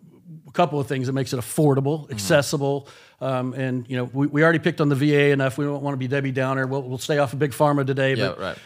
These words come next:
Speaker 1: um, it, it's a major problem in the United States. Um, and, and as these things become more popular, I imagine that some of these companies are gonna try to look for angles where they can
Speaker 2: Oh,
Speaker 1: put a
Speaker 2: psychedelics and,
Speaker 1: delayed
Speaker 2: yeah, right, yeah,
Speaker 1: reaction
Speaker 2: yeah,
Speaker 1: on
Speaker 2: yeah.
Speaker 1: 'em
Speaker 2: They're
Speaker 1: and,
Speaker 2: gonna,
Speaker 1: yeah.
Speaker 2: they're gonna try to monetize off it, but again, we won't,
Speaker 1: Absolutely.
Speaker 2: we won't go down that, that, that rabbit hole. And I think, you know,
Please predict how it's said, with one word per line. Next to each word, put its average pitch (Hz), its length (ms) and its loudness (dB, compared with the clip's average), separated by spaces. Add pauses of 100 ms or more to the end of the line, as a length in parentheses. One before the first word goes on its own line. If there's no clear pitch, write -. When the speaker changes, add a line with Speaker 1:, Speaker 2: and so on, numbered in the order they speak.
(140)
Speaker 1:
um, 127 460 0
it, 156 80 -6 (480)
it's 165 280 0
a 156 100 4
major 135 400 0
problem 127 420 -2
in 123 60 -6
the 127 60 -6
United 123 240 -4
States. 120 420 -6
Um, 123 320 -6
and, 123 180 -4
and 131 160 -4
as 147 260 2
these 160 180 -2
things 143 140 -4
become 139 280 -4
more 135 160 -2
popular, 127 480 -4
I 127 40 -2
imagine 127 360 -2
that 123 200 -8 (320)
some 147 200 0
of 139 60 0
these 135 160 -4
companies 127 360 -4
are 123 60 -6
gonna 131 160 -4
try 131 160 0
to 127 100 -2
look 135 160 -4
for 123 320 -8
angles 131 440 -4
where 127 100 -4
they 131 100 -4
can 123 280 -2 (140)
Speaker 2:
Oh, 110 100 -6
Speaker 1:
put 190 240 0
a 170 40 6
Speaker 2:
psychedelics 104 380 0
and, 151 220 -2
Speaker 1:
delayed 147 260 2
Speaker 2:
yeah, 147 140 0
right, - 200 -2
yeah, 139 60 0
Speaker 1:
reaction 139 380 -2
Speaker 2:
yeah, 135 160 0
Speaker 1:
on 135 60 -2
Speaker 2:
yeah. 131 200 0
Speaker 1:
'em 131 80 0
Speaker 2:
They're 127 120 0
Speaker 1:
and, 120 80 -2
Speaker 2:
gonna, 110 140 -2
Speaker 1:
yeah. 117 80 0
Speaker 2:
they're 113 100 0
gonna 127 100 -2
try 143 140 -2
to 120 60 0
monetize 92 400 -6
off 87 200 -8
it, 90 100 -14
but 92 100 -8
again, 120 220 0
we 104 100 -4
won't, 123 120 0
Speaker 1:
Absolutely. 117 180 -6
Speaker 2:
we 113 140 -4
won't 117 180 -2
go 104 80 -4
down 92 220 -4
that, 87 280 -8
that, - 200 -4
that 98 100 -2
rabbit 90 220 -2
hole. 98 100 -4
And 95 100 -4
I 98 40 -6
think, 104 240 -6
you 101 60 -6
know, 98 120 -4